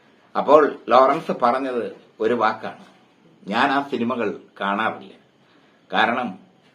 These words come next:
അയാൾ കമ്മ്യൂണിസ്റ്റുകാരനെ, കമ്മ്യൂണിസ്റ്റുകാരെ വേട്ടയാടിയ വ്യക്തിയാണ്. പുന്നപ്ര വയലാർ സമരത്തിൽ പങ്ക്-, പുന്നപ്ര വയലാർ സമരത്തിൽ പങ്കെടുത്ത ഒരുപാട് സഖാക്കളെ വേട്ടയാടിയ വ്യക്തിയാണ്. എപ്പോഴും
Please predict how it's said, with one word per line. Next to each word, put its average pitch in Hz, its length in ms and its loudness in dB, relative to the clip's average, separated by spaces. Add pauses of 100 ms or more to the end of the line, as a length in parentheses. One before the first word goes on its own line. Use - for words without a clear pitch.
(220)
അയാൾ 117 240 2
കമ്മ്യൂണിസ്റ്റുകാരനെ, 113 1080 -4 (160)
കമ്മ്യൂണിസ്റ്റുകാരെ 117 880 -2 (260)
വേട്ടയാടിയ 117 720 0
വ്യക്തിയാണ്. 95 560 -8 (880)
പുന്നപ്ര 131 320 2
വയലാർ 127 380 2
സമരത്തിൽ 117 520 -6 (540)
പങ്ക്-, 120 380 -6
പുന്നപ്ര 139 320 0
വയലാർ 139 320 2
സമരത്തിൽ 127 360 -4
പങ്കെടുത്ത 123 520 0 (460)
ഒരുപാട് 139 640 -2 (200)
സഖാക്കളെ 127 640 -2 (300)
വേട്ടയാടിയ 101 640 -2 (160)
വ്യക്തിയാണ്. - 460 -10 (1000)
എപ്പോഴും 202 520 2